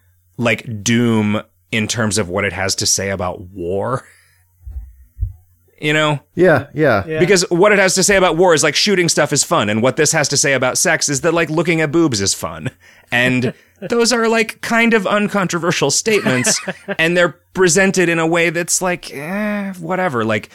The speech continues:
Speaker 1: this is
Speaker 2: I mean,
Speaker 1: not
Speaker 2: it, it sounds harmless.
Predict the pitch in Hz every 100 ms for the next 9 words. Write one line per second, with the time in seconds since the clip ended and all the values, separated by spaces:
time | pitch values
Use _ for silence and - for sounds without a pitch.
0 | - - _ 113 147 156 135 135 151 160
1 | - - - 143 156 143 - 160 139 123
2 | 110 85 65 -